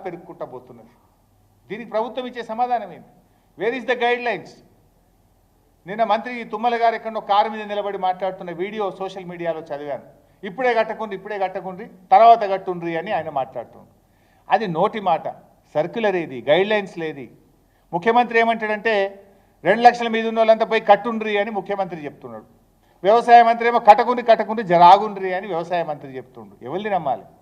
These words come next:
ముఖ్యమంత్రిది నమ్మాలనా? వ్యవసాయ మంత్రిది నమ్మాలనా?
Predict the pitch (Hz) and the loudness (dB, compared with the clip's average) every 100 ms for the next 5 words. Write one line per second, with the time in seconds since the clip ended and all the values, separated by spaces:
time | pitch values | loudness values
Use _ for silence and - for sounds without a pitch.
0 | _ _ _ _ - 147 175 202 202 190 | _ _ _ _ -10 -4 -2 -2 0 0
1 | 151 123 110 170 202 - _ _ _ - | 2 0 0 -2 -4 -16 _ _ _ -6
2 | 117 139 196 202 208 220 214 196 170 135 | -4 2 6 6 4 0 -2 0 2 0
3 | 120 | 0